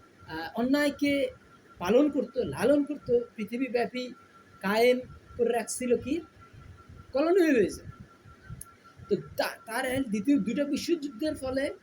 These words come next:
যে কলোনি মুক্তি, তার যে দার্শনিক ভিত্তি, সেটা নিয়ে কিন্তু অনেকেই আলোচনা করে না। সেটা নিয়ে আলোচনা করলে বোঝা যাবে যে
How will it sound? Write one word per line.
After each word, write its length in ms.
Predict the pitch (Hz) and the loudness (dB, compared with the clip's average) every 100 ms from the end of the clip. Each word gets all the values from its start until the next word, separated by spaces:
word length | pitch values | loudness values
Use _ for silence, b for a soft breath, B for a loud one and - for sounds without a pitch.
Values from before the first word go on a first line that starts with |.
| - - - _ - | -20 -20 -20 _ -8
যে 100 | 220 | -8
কলোনি 420 | 220 240 330 370 | -4 0 6 6
মুক্তি, 340 | 349 - 262 | 6 2 -4
তার 320 | - - 240 | -6 -6 -6
যে 120 | 330 302 | -6 -6
দার্শনিক 560 | 185 226 - 330 392 220 | -4 -4 0 4 4 2
ভিত্তি, 340 | 269 - 233 | -2 -2 -8
সেটা 240 | 196 254 277 | -4 -2 0
নিয়ে 140 | 285 | 0
কিন্তু 200 | 277 - | -2 -4
অনেকেই 340 | 226 247 269 247 | -6 -6 -4 -2
আলোচনা 380 | 226 214 233 | -2 -4 -6
করে 220 | 208 202 185 | -4 -2 -2
না। 100 | 208 - _ _ - - - - | -6 -12 _ _ -20 -20 -20 -6
সেটা 320 | - 269 302 | -2 0 2
নিয়ে 140 | 294 262 | 2 2
আলোচনা 360 | 269 269 285 | 0 0 0
করলে 280 | 285 269 269 | 2 4 4
বোঝা 260 | 247 208 294 | 4 4 4
যাবে 300 | 302 226 214 | 2 4 4
যে 300 | 202 226 214 | 4 -2 -2